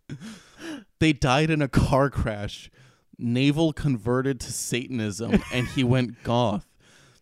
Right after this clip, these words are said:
He was in Slytherin now. He was wearing a black w-, Warped T-shirt, black jeans, and shoes, and black hair with red streaks in it. We call him Dracula now.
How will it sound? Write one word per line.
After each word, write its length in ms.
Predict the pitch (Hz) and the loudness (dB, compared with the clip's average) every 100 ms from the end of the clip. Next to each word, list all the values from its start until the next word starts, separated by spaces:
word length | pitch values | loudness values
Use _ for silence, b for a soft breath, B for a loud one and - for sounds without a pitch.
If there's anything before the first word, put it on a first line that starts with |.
| _ | _
He 180 | - 143 | -6 0
was 200 | 139 127 | 2 2
in 100 | 135 | 0
Slytherin 720 | - - 127 127 127 113 107 | -2 -8 -4 -2 -2 -2 -2
now. 360 | 98 98 95 180 _ | -6 -6 -8 -10 _
He 140 | - 135 | -6 -4
was 160 | 110 | -2
wearing 340 | 110 120 127 139 | 0 0 -2 -4
a 80 | 110 | -8
black 480 | 101 110 107 127 - _ | -8 -4 -4 -6 -10 _
w-, 180 | - - - | -20 -18 -14
Warped 800 | 113 101 107 110 123 127 - - | -12 -12 -8 0 2 2 -2 -16
T-shirt, 720 | - 117 104 - 107 107 - _ _ _ _ _ _ _ _ - | -10 -8 -8 -6 -4 -4 -6 _ _ _ _ _ _ _ _ -4
black 400 | 107 110 127 - | -2 0 -4 -6
jeans, 480 | - 123 113 113 - - | -6 -2 -2 -4 -8 -6
and 180 | 113 | -6
shoes, 540 | - - 156 165 101 85 | -6 -4 -2 0 0 -2
and 180 | - 113 | -6 -4
black 300 | 110 113 123 | -4 -4 -6
hair 340 | - 147 135 110 | -8 -4 -2 -2
with 420 | 110 113 113 - | -2 -2 -2 -6
red 340 | 117 107 117 123 | -6 -2 -2 -2
streaks 1000 | - - 123 127 113 - 107 92 87 90 b b b - | -6 -8 -6 -6 -6 -12 -10 -10 -10 -14 b b b -8
in 180 | 104 98 | -6 -4
it. 320 | 95 - - _ _ _ _ _ - | -6 -10 -20 _ _ _ _ _ -8
We 200 | 117 120 | -2 -2
call 460 | - - 127 135 139 | -4 -12 -4 -2 -2
him 280 | 127 117 | -2 -4
Dracula 680 | 107 120 120 139 123 107 98 | -4 -6 -4 -6 -6 -6 -4
now. 480 | 95 92 - - 151 | -6 -6 -8 -10 -14